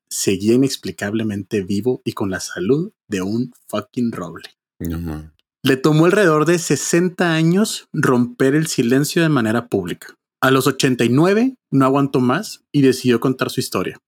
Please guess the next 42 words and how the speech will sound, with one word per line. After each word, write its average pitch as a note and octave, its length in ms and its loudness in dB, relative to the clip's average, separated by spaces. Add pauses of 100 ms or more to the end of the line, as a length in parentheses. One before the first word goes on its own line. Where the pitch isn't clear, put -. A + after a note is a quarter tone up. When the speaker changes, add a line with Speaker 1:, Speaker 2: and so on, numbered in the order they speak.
(100)
Speaker 1:
Sí, - 320 0 (160)
convertirse C#3+ 960 0
a A#2+ 140 0
esa C3 220 0
avanzada B2+ 380 0
edad B2 200 2
en B2 100 2
uno A#2+ 120 2
de B2 60 2
los A2+ 120 2
voceros A2+ 420 -2
más C3 240 0
importantes A#2 540 -2
del A2 120 2
mundo A2+ 440 2
en A2+ 60 -2
lo G#2 100 0
referente G#2 460 -2
a - 20 0
la A2 160 0
desgracia G#2 300 -2
atroz A2+ 180 0
de A2 60 -2
las G2+ 140 -6
armas G2 200 -6
nucleares, A2 480 -2 (340)
que - 100 -12
nadie G#2 360 2
más, A#2+ 400 0
nunca G#2 280 -2
más, A2 300 -2
en G#2 120 -4
ninguna G#2 260 -2
parte C3 140 2
del D3 60 2
planeta, C#3 520 0
volverá F#2 540 -2
a A#2 40 0
atravesar A#2+ 560 -2
por A2 160 0
eso F#2+ 240 0
Speaker 2:
Ujú. F#2 80 -4